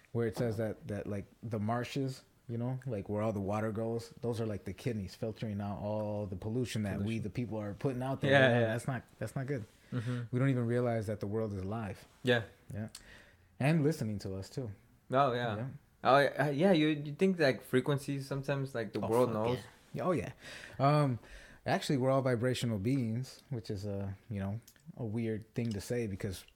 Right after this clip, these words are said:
Speaker 1: people don't understand that concept.
Speaker 2: Mm-hmm.
Speaker 1: You all right?
Speaker 2: Yeah, yeah, keep going.
Speaker 1: Okay.
Speaker 2: I ju-, just something real weird just happened to my ears. It's all right. I hear ringing.
Speaker 1: Really?
Speaker 2: Like, dude, I lost my sound. Like, it went doom,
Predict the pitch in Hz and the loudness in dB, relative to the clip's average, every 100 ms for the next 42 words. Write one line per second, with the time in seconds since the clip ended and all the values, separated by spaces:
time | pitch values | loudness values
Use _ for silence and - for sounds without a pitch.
0 | _ - 110 104 101 92 - 120 104 87 | _ -6 -4 -4 -4 -6 -6 -4 -4 -6
1 | 101 90 - 90 - _ - 113 110 104 | -8 -8 -8 -10 -14 _ -10 -8 -6 -6
2 | 156 - - - - - _ - 135 135 | -6 -10 -20 -20 -20 -20 _ 0 2 2
3 | 123 117 120 107 107 - _ - - 135 | -2 -4 -6 -8 -8 -10 _ -16 -14 -12
4 | 131 113 117 - - - _ _ _ _ | -6 -2 -2 -2 -12 -12 _ _ _ _
5 | _ - - - - 131 - - - - | _ -16 -16 -20 -20 -16 -14 -12 -10 -8
6 | - - - - 131 - - - - 131 | -8 -8 -8 -10 -12 -14 -14 -14 -14 -14
7 | - - - - _ _ _ - 123 117 | -12 -12 -14 -18 _ _ _ 0 6 6
8 | 101 - - - 113 120 104 110 98 - | 6 0 -2 0 4 4 2 0 -4 -6
9 | - _ _ - 107 117 - 131 123 110 | -12 _ _ -8 -2 0 2 4 6 6
10 | 113 117 101 - 113 101 95 104 90 - | 2 0 -6 -4 -2 0 0 -2 -2 -6
11 | - 131 110 | -4 -2 -2